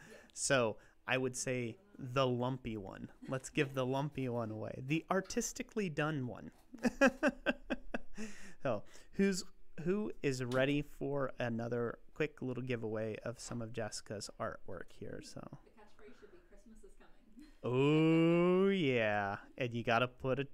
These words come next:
Speaker 2: Christmas tree on the end. The catchphrase is going to be "Christmas is coming" with a Christmas tree on the end. Christmas tree emoji.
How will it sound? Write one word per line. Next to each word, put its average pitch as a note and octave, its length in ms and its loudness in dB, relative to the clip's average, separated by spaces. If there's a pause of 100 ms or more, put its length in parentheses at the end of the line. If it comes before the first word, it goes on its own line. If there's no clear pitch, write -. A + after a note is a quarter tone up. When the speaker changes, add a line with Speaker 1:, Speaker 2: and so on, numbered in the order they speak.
Speaker 2:
Christmas - 500 -2
tree G2+ 280 -6
on F#2 140 -10
the F#2+ 120 -8
end. F2 200 -10 (460)
The B2+ 100 4
catchphrase A2+ 1040 2 (100)
is A#2 160 -4
going A2+ 300 -2
to G#2+ 60 -4
be G#2+ 200 -4
"Christmas - 840 0 (180)
is C3+ 300 2
coming" - 580 -4 (540)
with A2+ 200 -6
a - 80 -6 (240)
Christmas - 500 -2
tree F2+ 260 -6
on C2+ 140 -12
the C#2+ 140 -10
end. - 240 -12 (560)
Christmas - 500 4
tree A#2+ 240 4
emoji. F#2 520 -4